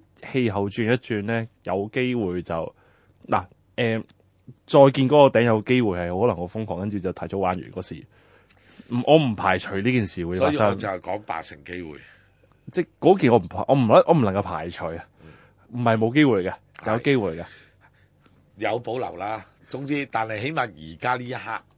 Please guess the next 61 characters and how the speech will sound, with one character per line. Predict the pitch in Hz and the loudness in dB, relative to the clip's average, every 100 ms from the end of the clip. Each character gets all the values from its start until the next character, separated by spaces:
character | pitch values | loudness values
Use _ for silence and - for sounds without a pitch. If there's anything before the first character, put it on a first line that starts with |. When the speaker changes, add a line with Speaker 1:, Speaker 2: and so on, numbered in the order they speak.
| _ _ | _ _
Speaker 2:
我 | 90 110 | -4 -4
就 | 104 92 | -4 -6
一 | - - | -6 -6
定 | 107 92 78 | -10 -12 -14
唔 | 82 | -12
會 | 92 | -12
係 | 85 | -14
咁 | - 87 | -16 -16
樂 | 82 64 - | -14 -16 -16
觀 | 95 | -18
住 | 78 69 | -20 -20
嘅。 | 62 - _ _ | -20 -20 _ _
Speaker 1:
嗯。 | 123 104 | -6 -4
Speaker 2:
啊， | 71 - | -8 -4
即 | 156 | -4
係 | 131 | -4
除 | 101 95 | -8 -6
非 | 143 | -4
嗰 | 127 | -4
個 | 120 | -4
變 | - 101 98 | -6 -12 -12
數 | 98 85 | -10 -8
係 | 82 - _ | -10 -12 _
出， | - 147 - _ _ _ _ _ _ _ - | -4 -4 -6 _ _ _ _ _ _ _ -6
出 | - - - | -4 -4 -6
現 | 90 80 | -16 -14
到， | 71 69 - _ _ _ - | -12 -12 -14 _ _ _ -8
係 | 78 | -6
啦， | 73 - _ _ _ | -6 -10 _ _ _
咁 | 101 147 | -6 0
就 | 151 | 0
另 | 95 80 76 | 0 -4 -8
計， | 73 71 _ _ - | -8 -8 _ _ -14
係 | 92 | -6
咪？ | 92 131 - - - - - - _ _ | -4 -4 -8 -20 -20 -20 -20 -20 _ _
好 | 208 | 4
啦， | 220 | 6
仲 | - 170 | 6 2
有 | 175 | 4
咩 | 208 | 4
利 | 165 | 6
好 | 139 | 6
因 | 180 185 | 6 4
素 | 165 143 | 2 0
港 | 131 135 | -4 -4
股 | 135 | -6
升 | 143 131 | -6 -6
啊？ | 113 104 104 | -8 -8 -2
美 | 160 | -2
股？ | 180 180 233 240 - _ _ _ _ _ _ _ _ | 6 10 10 8 0 _ _ _ _ _ _ _ _
嗱， | 107 101 92 | -4 -4 -4
美 | 95 113 | -6 -6
股 | 135 120 127 | -8 -10 -12
見 | 117 107 | -14 -10
咗 | 107 | -10
頂 | 95 90 | -10 -14
嘅 | 98 | -14
機 | 101 101 | -12 -12
會 | 76 | -12
好 | |
大 | 80 | -18